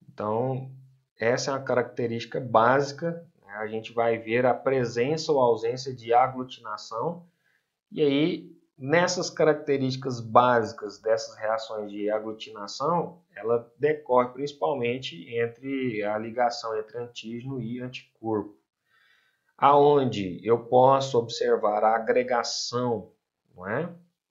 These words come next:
Ou a aglutinação de partículas de eritrócitos, como a gente acabou de ver, a hemoaglutinação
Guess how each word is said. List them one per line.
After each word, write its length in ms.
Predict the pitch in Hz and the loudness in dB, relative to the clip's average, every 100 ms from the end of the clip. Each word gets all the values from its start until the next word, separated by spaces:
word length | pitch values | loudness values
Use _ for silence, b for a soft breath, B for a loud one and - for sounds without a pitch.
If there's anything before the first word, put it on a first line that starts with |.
| _ | _
Ou 220 | 101 110 | -2 4
a 120 | 110 120 | 6 6
aglutinação 1040 | 113 120 117 117 113 107 - 117 131 160 | 4 -2 -4 -8 -6 -6 -4 -2 0 -2
de 120 | 131 | -4
partículas 680 | 135 127 117 - 110 107 107 | -2 2 2 0 -6 -2 -2
de 120 | 107 | 2
eritrócitos, 720 | 110 127 127 135 135 180 - - | 2 2 -2 2 4 2 -2 -12
como 220 | 127 120 | -10 -10
a 40 | |
gente 160 | 113 117 | -10 -14
acabou 400 | - 117 113 127 | -8 -6 -4 -4
de 160 | 131 | -2
ver, 220 | 120 113 104 | -4 -2 -4
a 220 | 101 110 | -4 -2
hemoaglutinação 1400 | 147 170 156 135 117 123 123 120 117 110 - 117 151 165 | 0 0 2 0 0 -4 -8 -14 -14 -14 -6 -4 -4 -6